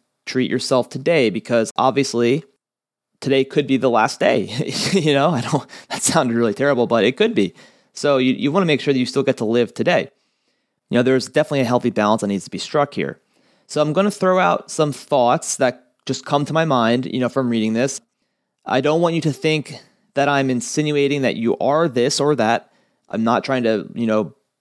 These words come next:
box you in a corner or, you know, tell you what you are, because I only know what you wrote.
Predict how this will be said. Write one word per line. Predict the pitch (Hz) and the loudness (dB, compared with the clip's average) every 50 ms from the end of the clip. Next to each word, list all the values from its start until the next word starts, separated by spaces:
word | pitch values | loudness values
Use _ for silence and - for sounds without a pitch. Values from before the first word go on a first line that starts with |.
| _ _ | _ _
box | - 127 123 120 123 - - | 0 2 2 2 0 -2 0
you | 143 131 | 0 2
in | 131 131 127 | 2 2 0
a | 123 | -2
corner | 127 - - 151 139 131 131 | -4 -4 -2 0 0 2 2
or, | 143 147 143 123 117 117 104 - | 2 2 2 2 2 0 -2 -4
you | - 101 | -6 -4
know, | 104 107 | -4 -4
tell | 104 - 123 123 | -2 0 0 2
you | 123 123 117 | 2 2 0
what | 113 117 - | 0 -2 0
you | 127 135 139 | 0 2 2
are, | 113 110 110 | 4 2 2
because | 98 120 - 117 101 - | 0 0 -2 -2 -2 -2
I | - 117 | -2 -2
only | - - 131 143 160 175 | 0 0 0 0 0 0
know | 170 143 131 123 | 0 2 2 2
what | 123 120 - | 2 0 0
you | 104 123 147 | -2 -4 -4
wrote. | 135 117 107 120 - - | -2 0 0 0 -2 -4